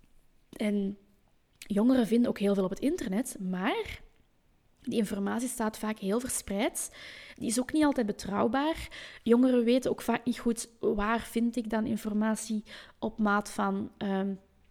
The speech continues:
mijn vraagstukken of wat ik nodig heb of wat ik wil. En ik dacht van, oké, ik wil een plaats aanbieden waar, waar dat jongeren dat gaan kunnen vinden. Een warme, veilige omgeving online, waar dat informatie gegeven wordt over mentale gezondheid en persoonlijke ontwikkeling,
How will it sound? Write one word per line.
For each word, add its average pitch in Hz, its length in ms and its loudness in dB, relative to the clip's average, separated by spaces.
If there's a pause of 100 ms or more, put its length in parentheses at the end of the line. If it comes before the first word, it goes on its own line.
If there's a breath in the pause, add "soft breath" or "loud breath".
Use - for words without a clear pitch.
(380)
mijn 208 180 2
vraagstukken 226 440 -2
of 196 100 -6
wat 190 100 -2
ik - 120 -10
nodig 247 340 0
heb 247 160 -4
of 214 100 -6
wat 190 120 -4
ik - 200 -8
wil. 277 340 4 (460 loud breath)
En 233 100 2
ik 240 120 2
dacht 233 180 0
van, 240 100 0
oké, 220 200 -2
ik - 200 0
wil 269 160 6
een 269 120 6
plaats 262 400 0
aanbieden 277 500 0 (600 loud breath)
waar, 226 340 2
waar 220 200 -2
dat 208 120 4
jongeren 226 280 2
dat 208 100 0
gaan 196 140 0
kunnen 185 260 -2
vinden. 180 460 -4
Een 190 200 -6
warme, 247 480 2
veilige 233 580 0
omgeving 208 600 0
online, 214 600 0 (360 loud breath)
waar 202 240 -2
dat - 80 -4
informatie 202 640 -2
gegeven 208 300 -2
wordt 190 220 -4
over 196 340 0
mentale 190 380 -2
gezondheid 196 360 -2
en 185 80 -4
persoonlijke - 460 -4
ontwikkeling, 247 640 -2